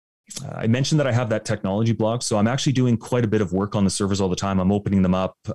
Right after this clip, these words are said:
uh, changing cabling, I'm implementing new solutions. And so for me, at one point I did have them racked, but it just got to the point where it was easier just to have them laid out on a desk, because then for videos, for blog posts,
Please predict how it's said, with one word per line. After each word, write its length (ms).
uh, 180
changing 400
cabling, 580
I'm 140
implementing 480
new 80
solutions. 680
And 240
so 340
for 200
me, 540
at 160
one 160
point 240
I 60
did 140
have 160
them 140
racked, 340
but 120
it 20
just 160
got 180
to 60
the 80
point 220
where 100
it 40
was 100
easier 260
just 200
to 40
have 160
them 140
laid 180
out 140
on 100
a 60
desk, 420
because 240
then 160
for 280
videos, 720
for 120
blog 340
posts, 500